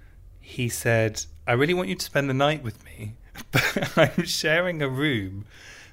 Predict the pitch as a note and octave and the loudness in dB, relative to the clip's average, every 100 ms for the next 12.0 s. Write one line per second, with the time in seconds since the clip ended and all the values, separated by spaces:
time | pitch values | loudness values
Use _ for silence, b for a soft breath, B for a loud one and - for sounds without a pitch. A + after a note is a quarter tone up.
0 | - B2+ A#2 B2+ A#2+ A#2+ B2 B2 - - | -6 0 0 2 4 4 4 0 -6 -4
1 | - D3 D#3+ C#3+ A#2+ - - G#2+ F#2+ G2+ | 0 0 0 -2 -4 -6 -6 -6 -6 -8
2 | - - - - - - A2 G2+ G2+ A2+ | -12 -16 -16 -20 -20 -10 -4 -4 -4 -2
3 | A2+ A#2+ G2 F#2+ F2+ F2+ F#2 G2+ - - | 0 0 -2 -4 -6 -8 -12 -14 -18 -20
4 | b b b b b b - C3 C3+ C#3 | b b b b b b -2 0 0 -2
5 | B2+ C#3 B2+ A#2 A2+ A2+ - - - - | -2 0 2 0 -4 -6 -12 -16 -20 -16
6 | - A#2 G#2+ A2 G#2 G2 F2+ - G2 G#2 | -8 -4 -4 -2 -2 -4 -6 -12 -14 -16
7 | - - - - - - - - - - | -18 -20 -20 -20 -20 -20 -20 -20 -20 -20
8 | b b - - A#2 G#2+ - G#2+ - G2 | b b -20 -4 -2 0 0 -2 -2 -4
9 | F#2+ F#2+ F2+ - - - - - - - | -4 -6 -8 -12 -20 -20 -20 -20 -20 -20
10 | - - - - - - - - - - | -20 -20 -20 -20 -20 -20 -20 -20 -20 -20
11 | - - - D#3 - D3+ D3 D3 - | -20 -4 0 0 -2 -4 -2 0 -2